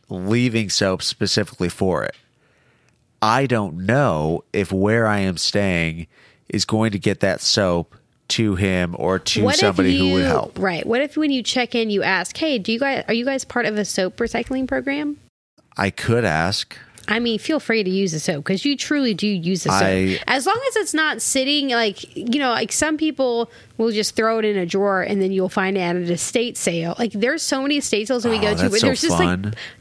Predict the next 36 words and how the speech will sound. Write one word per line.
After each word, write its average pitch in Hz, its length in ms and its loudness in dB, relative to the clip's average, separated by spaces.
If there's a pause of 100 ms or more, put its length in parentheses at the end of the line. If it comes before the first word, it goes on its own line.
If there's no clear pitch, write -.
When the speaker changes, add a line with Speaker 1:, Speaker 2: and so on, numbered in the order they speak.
Speaker 2:
jars 214 540 0
of 233 100 -4
these 226 180 -2 (760)
thirty-year-old 214 1080 0
hotel 180 380 0
soap 165 300 -4
bars. - 360 -4 (100)
That's 269 380 0
Speaker 1:
I, 214 200 2
Speaker 2:
dumb. 208 580 -2
Speaker 1:
I 101 80 2
wonder 120 320 0
what 101 180 -2
those 104 240 0
hotel 90 400 0
soap 87 320 -2
bars 85 320 0
from 85 160 -10
thirty 82 300 -2
years 80 320 -2
ago 78 240 -4
feel 82 280 -2
like 78 280 -6
now. 78 300 -6 (100)
Speaker 2:
They 247 100 -4
probably 254 300 -2
feel 240 160 -4
like 196 160 -2
soap. - 340 -6 (500)
Speaker 1:
Maybe. 90 640 -2 (880)
But 90 220 0
have 85 140 -2
you 92 80 2
ever 90 140 0
thought 92 300 0
about 90 460 0